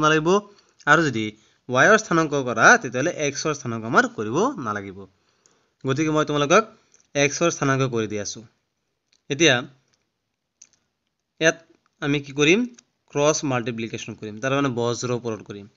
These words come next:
এতিয়া বজ্ৰ পূৰণ কৰিলে কি হ'ব? ছিক্স into এম ওৱান মাইনাছ thrice এম টু। এই মাইনাছ ওৱানৰ তলত এটা ওৱান আছে বুলি আমি ধৰি ল'ব পাৰিম। গতিকে এই ওৱানৰ লগত পূৰণ হ'লে এইখিনি হৈ যাব, ছিক্স এম ওৱান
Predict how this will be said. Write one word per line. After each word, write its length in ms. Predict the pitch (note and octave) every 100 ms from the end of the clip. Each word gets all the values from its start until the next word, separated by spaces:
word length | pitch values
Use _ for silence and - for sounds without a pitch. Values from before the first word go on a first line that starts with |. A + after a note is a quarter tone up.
| _ _
এতিয়া 160 | - C3+
বজ্ৰ 240 | B2+ B2 C#3 C#3
পূৰণ 140 | C#3+ C#3
কৰিলে 160 | C#3+ C#3
কি 60 | D3
হ'ব? 80 | D3+ F3 - _ _ _ _ _ - -
ছিক্স 340 | - D#3+ E3+ - E3
into 180 | D#3 E3 E3
এম 80 | C#3 C#3+
ওৱান 140 | D3+ C#3
মাইনাছ 340 | A#2+ A#2+ C3+ C#3+
thrice 260 | - C3+ C3
এম 80 | C3 B2
টু। 80 | F3 A#3+ - _ _ _ - D#3+
এই 100 | F3 G3 C#3
মাইনাছ 460 | A#2+ B2 C3+ D#3+ - E3
ওৱানৰ 360 | B2+ A#2+ C3 C3+
তলত 240 | C3+ C3+ C#3+
এটা 100 | B2+ C#3 A#2
ওৱান 180 | A#2 B2
আছে 120 | B2 B2+
বুলি 100 | B2
আমি 100 | B2 G#2+
ধৰি 100 | G#2+
ল'ব 100 | G2+ G2+
পাৰিম। 160 | F#2+ F#2 _ _ _
গতিকে 220 | - B2+ C#3
এই 40 | D3+
ওৱানৰ 220 | A#2 A#2 A#2+
লগত 120 | B2
পূৰণ 120 | B2 B2
হ'লে 140 | C3+ G3+ C#3+
এইখিনি 260 | C3 B2 A#2
হৈ 80 | A2+
যাব, 100 | G2+ G#2 G#2
ছিক্স 360 | C3 D3+ F3 - - - _ _ _ _ _ _ A#2
এম 80 | A#2 A#2+
ওৱান 220 | B2 C3